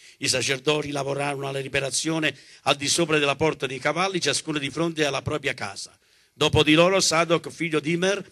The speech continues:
lavorò di fronte alla sua casa. Dopo di lui lavorò Semaia, figlio di Secanaia, guardiano della porta orientale. Dopo di lui Anania, figlio di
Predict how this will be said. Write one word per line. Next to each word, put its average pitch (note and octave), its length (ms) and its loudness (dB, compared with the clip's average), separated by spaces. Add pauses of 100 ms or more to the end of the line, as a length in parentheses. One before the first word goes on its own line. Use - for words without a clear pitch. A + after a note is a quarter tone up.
(240)
lavorò C#3+ 360 4
di D3 120 0
fronte D#3+ 360 -2
alla C#3 140 0
sua C#3+ 180 -2
casa. C#3+ 520 -4
Dopo D#3 300 4
di D3 120 -2
lui G3+ 180 -4
lavorò D#3+ 300 4
Semaia, E3 560 -2 (300)
figlio E3 260 0
di C#3+ 140 -2
Secanaia, E3 720 0 (260)
guardiano D#3+ 600 4
della D#3 180 4
porta D3+ 380 2
orientale. D3 640 0
Dopo D3+ 280 2
di D3 120 0
lui F#3+ 180 2
Anania, E3 440 2
figlio E3+ 280 -4
di D3+ 220 -6